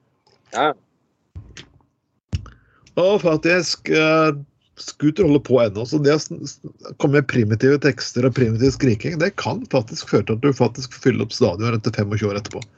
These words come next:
Speaker 1: Ja.
Speaker 2: Tenk at det f-, en så lang karriere fortsatt kunne sitte og skrike «Move your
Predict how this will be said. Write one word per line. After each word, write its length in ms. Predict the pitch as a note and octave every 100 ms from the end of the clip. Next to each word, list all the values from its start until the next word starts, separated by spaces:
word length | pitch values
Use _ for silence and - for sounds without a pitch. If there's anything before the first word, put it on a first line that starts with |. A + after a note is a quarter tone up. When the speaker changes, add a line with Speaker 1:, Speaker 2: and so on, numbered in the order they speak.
| _ - _ _ _ _ _ -
Speaker 1:
Ja. 80 | A#2
Speaker 2:
Tenk 240 | F3 G3+
at 100 | F#3+ G#3
det 60 |
f-, 140 | - - _ - _ -
en 140 | - -
så 220 | - D3+
lang 180 | D3 C3+
karriere 340 | C#3+ D3 B2+ B2
fortsatt 460 | - B2 - C#3
kunne 160 | D3+ D3+
sitte 240 | C#3 A2
og 80 | -
skrike 480 | - B2+ G#2 - A#2
«Move 320 | A2 A2 G#2+
your 240 | G2+ A2